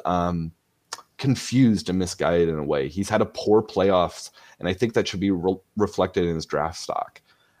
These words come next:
Um, so, like I said, I'm on a soapbox because it's so tough to hype these players up, um,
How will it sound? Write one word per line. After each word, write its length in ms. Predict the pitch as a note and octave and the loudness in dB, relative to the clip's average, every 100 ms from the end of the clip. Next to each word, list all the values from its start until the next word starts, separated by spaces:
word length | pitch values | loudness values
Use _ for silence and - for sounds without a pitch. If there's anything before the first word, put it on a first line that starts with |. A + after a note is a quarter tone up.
| - | -2
Um, 480 | E2+ D#2+ D#2 D2+ D#2+ _ _ _ _ _ _ _ _ | 0 0 -2 -4 -8 _ _ _ _ _ _ _ _
so, 320 | - - G2 F#2+ | -10 0 2 4
like 220 | E2+ A2 | 2 2
I 100 | F#2 | 2
said, 440 | - D#2 C#2+ A#1+ - _ _ _ _ _ | 0 -2 -2 -4 -12 _ _ _ _ _
I'm 80 | F#2+ | 2
on 120 | B2 | 4
a 40 | B2 | 4
soapbox 840 | - G2+ - E2+ D#2 - - - _ _ _ _ _ | 2 0 2 2 0 -4 -12 -14 _ _ _ _ _
because 440 | - F2 G#2 F#2+ - _ _ _ _ | -12 -6 -4 -4 -8 _ _ _ _
it's 180 | - G2+ | -6 -4
so 680 | - - B2 B2+ B2+ B2+ - _ _ | -4 4 6 6 4 0 -6 _ _
tough 500 | - - F2+ - - _ _ _ - | -6 2 2 0 -12 _ _ _ -16
to 80 | - | -14
hype 380 | F2 G2+ G2 - | -6 0 0 0
these 200 | F#2+ - | -6 -4
players 380 | - F2 E2+ - | -2 0 0 -2
up, 340 | D#2+ D#2 - _ - _ _ _ | -2 -2 -6 _ -20 _ _ _
um, 520 | D#2+ D2 C#2+ C2 C2 | -4 -2 -4 -6 -12